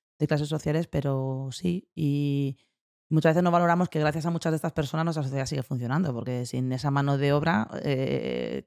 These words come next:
que, que muchas veces se la maltrata. Bueno, también es que estuve en social mucho tiempo y también tengo esta, esta idea. Eh,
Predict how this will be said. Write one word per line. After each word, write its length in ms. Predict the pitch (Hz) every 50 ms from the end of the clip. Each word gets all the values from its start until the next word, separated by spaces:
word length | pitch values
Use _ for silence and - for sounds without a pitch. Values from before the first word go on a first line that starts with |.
| _ _
que, 140 | - 147 143
que 100 | - 156
muchas 220 | 147 147 - 151 143
veces 360 | 147 147 156 147 135 - - _
se 140 | - - 139
la 60 | 135
maltrata. 500 | 135 135 139 139 - 156 151 - - -
Bueno, 160 | 139 151 147
también 140 | 135 143 143
es 60 | 143
que 60 | - 151
estuve 140 | - 165 156
en 20 | -
social 380 | - 139 127 - 156 151 147
mucho 240 | 147 147 139 - 143
tiempo 300 | 139 151 147 147 - 156
y 80 | 151 143
también 320 | - 165 160 151 147 147
tengo 180 | 143 - 151 151
esta, 480 | 147 139 - - 143 139 131 127 127 - _ _ _ _ _ _ _ _
esta 220 | 151 156 143 -
idea. 360 | 147 143 143 147 147 143 143 - - _ _ _ _ - - _ _ _ _
Eh, 580 | - 165 156 151 147 147 147 151 151 147 -